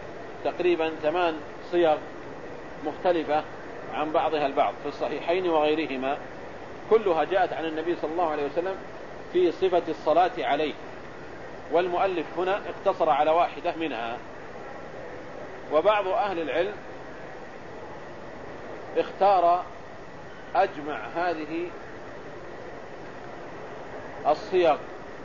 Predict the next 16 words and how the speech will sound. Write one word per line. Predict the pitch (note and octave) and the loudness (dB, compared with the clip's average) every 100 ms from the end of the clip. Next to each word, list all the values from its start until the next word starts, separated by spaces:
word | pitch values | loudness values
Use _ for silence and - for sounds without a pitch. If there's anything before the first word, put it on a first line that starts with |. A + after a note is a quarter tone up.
| - - - - - | -12 -12 -12 -12 -2
وهي | D#3+ F3 D#3 | 0 2 0
ما | D#3 D#3 | 2 4
رواها | D3+ D#3 D#3 D3 C#3+ D3 - - - - - - - - | 6 6 4 2 0 0 -6 -12 -12 -12 -12 -12 -12 -2
البخاري | C#3+ D3 C3+ - D3+ D3 B2 - - - - - - - - - - - C3+ | 0 0 -2 2 4 4 2 -6 -12 -12 -12 -12 -12 -12 -12 -12 -12 -4 0
رحمه | C3 D3 C#3 | 0 0 2
الله | C#3+ C3+ | 4 4
تعالى | C3+ C#3 C3 | 4 2 2
في | C3 | -4
صحيحه: | A#2+ G#2+ D#3 F3+ G3 - - - - - B2+ | -4 -4 -2 -2 -4 -4 -12 -12 -12 -2 2
"اللهم | D3 C#3+ C#3+ C3+ | 6 6 4 -2
صل | D#3 C#3+ | 0 2
على | C3 C3+ B2+ | 2 4 2
محمد | A2+ C#3+ E3 F3+ - - - - - - | 0 -4 0 -2 -2 -10 -12 -12 -10 -2
وعلى | B2 C#3+ D3 D3 | 2 4 6 4
آل | C#3+ C#3 | 2 2
محمد | A#2+ D3+ E3+ F#3 | -2 -2 0 0